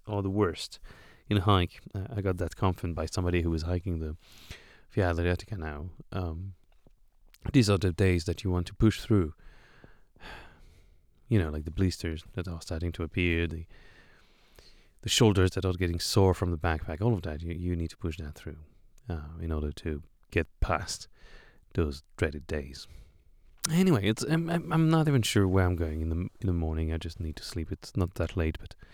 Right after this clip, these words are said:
I need a good night. Anyway, so, thank you for listening.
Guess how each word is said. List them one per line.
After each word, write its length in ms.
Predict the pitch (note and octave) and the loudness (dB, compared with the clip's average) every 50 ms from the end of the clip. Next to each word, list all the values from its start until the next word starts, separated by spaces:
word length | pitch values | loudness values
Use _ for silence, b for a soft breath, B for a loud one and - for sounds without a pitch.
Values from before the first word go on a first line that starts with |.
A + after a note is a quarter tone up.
| B B B B B B B | B B B B B B B
I 100 | - G2 | 0 0
need 180 | F#2+ F2+ F2+ - | 2 2 0 0
a 40 | - | -4
good 160 | - - - | -6 -6 -6
night. 260 | F#2+ F#2 F#2+ - - b b b b b b b b b - | -6 -8 -8 -10 -14 b b b b b b b b b 8
Anyway, 280 | E3+ F3+ F#3 D#3+ - - - - - | 8 10 10 8 6 2 -4 -14 -16
so, 120 | - - B B B B B B B B B B B B - - | -16 -16 B B B B B B B B B B B B -20 2
thank 240 | - C#3 B2+ - - | 4 6 6 6 2
you 80 | - D#2 - _ b b b b b b b b b b b | -4 -6 -6 _ b b b b b b b b b b b
for 60 | _ - | _ -10
listening. 280 | - F2 - - D#2 | -10 -10 -8 -10 -12